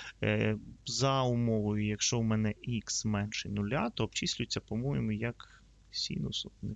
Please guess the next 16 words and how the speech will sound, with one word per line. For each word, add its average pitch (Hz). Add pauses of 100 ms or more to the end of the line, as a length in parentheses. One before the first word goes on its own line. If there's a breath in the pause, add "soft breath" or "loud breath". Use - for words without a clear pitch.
пам-, -
не 113
пам'ятаю. 107 (100)
Секундочку, -
давайте -
глянемо. 107 (1300 soft breath)
Як 143
косинус. 98
Бачите, 135 (160)
як 131
х -
менше 110
нуля 147
обчислюється -
як -
косинус. -